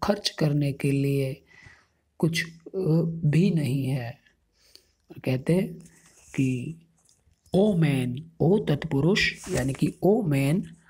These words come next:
do something by which I shall be बहुव्रीहि, कि तुम मुझे कुछ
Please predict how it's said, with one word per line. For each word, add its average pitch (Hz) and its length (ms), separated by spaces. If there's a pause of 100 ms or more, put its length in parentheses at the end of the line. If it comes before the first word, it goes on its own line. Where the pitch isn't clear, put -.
(320)
do 170 80
something 196 680
by 156 240
which 139 420 (580)
I 147 140
shall 185 480
be 139 120 (240)
बहुव्रीहि, 135 840 (580)
कि 131 380 (440)
तुम 147 120
मुझे 147 300
कुछ 165 340